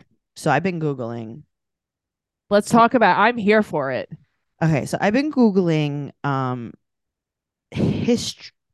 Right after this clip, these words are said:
Speaker 1: histrionic personality disorder.
Speaker 2: Okay.
Speaker 1: Okay, I'm gonna just read it to you. Here's the thing. I'm not a doctor. I'm not doing it. I'm looking at someone on T V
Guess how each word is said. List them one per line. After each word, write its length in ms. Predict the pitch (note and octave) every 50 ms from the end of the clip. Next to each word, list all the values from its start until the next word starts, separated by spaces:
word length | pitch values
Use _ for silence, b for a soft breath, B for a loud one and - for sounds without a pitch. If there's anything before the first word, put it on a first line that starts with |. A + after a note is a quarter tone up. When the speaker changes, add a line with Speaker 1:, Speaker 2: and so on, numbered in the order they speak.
| _ -
Speaker 1:
histrionic 840 | - G3 A3+ A#3+ - - - A3 G#3 F#3+ F3 F3+ F#3 G#3 G#3 - -
personality 640 | - F3+ E3 - - E3+ D3 C#3 C#3 D#3+ F#3+ G#3
disorder. 640 | G#3 A#3+ A#3 - C4 C#4 C#4 D4 D4+ D#4 D#4 D#4+ E4 _ _ _ _ _ - - - _ _ - -
Speaker 2:
Okay. 500 | G3+ - A#3 G3+ E3 D#3+ F3+ B3+ B3 - - - _ _ _ _ _ _ _ _ _ _ _ _ _ _ _ _ _ _ _ _ _ _ _ -
Speaker 1:
Okay, 160 | F3 E3 F3
I'm 80 | C3+ C#3
gonna 120 | E3 F#3+
just 200 | G3+ G#3+ G#3+ F#3+
read 140 | F#3 F3 D3+
it 80 | D3+ -
to 80 | -
you. 60 | B2+ B2
Here's 220 | - B3+ B3+ B3
the 60 | A#3
thing. 180 | F#3+ E3+ C3+ - -
I'm 160 | E3+ G3 G3
not 120 | G3+ G3 F#3
a 60 | F3
doctor. 500 | F3+ G#3 F#3 F#3 F3 - G3+ F#3 F3 - -
I'm 140 | D#3+ E3+ E3+
not 180 | E3+ E3 D#3
doing 220 | D3 - F3+ E3 D#3
it. 80 | - -
I'm 380 | - E3+ F3+ E3 - - F#3 E3 F#3+
looking 280 | G3 G3+ - A3+ A3
at 160 | G#3 G3 G3
someone 220 | - - F#3 F#3 F3+
on 100 | F3 F3
T 160 | E3+ - G3
V 300 | E3 D#3+ D#3+ D3+ D3+ D3